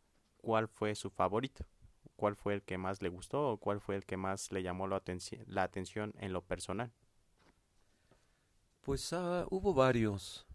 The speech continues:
Speaker 2: hubo varios proyectos que para la gente, no solo para mí, sino para la gente eran muy reconfortantes, porque a la gente le daba gusto que tuvieran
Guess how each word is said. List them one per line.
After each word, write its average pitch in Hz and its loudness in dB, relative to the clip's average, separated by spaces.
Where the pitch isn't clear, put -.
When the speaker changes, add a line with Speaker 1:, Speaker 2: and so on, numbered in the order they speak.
Speaker 2:
hubo 143 -4
varios 123 2
proyectos 98 -2
que 87 -6
para 90 -6
la 90 -4
gente, 101 -2
no 117 -2
solo 143 4
para 92 12
mí, 87 2
sino 92 -4
para 95 0
la 92 -2
gente 110 -4
eran 104 2
muy 104 0
reconfortantes, 82 -4
porque 92 -4
a - 0
la 101 -2
gente 113 -4
le 98 2
daba 95 2
gusto 95 -4
que - -6
tuvieran 87 -2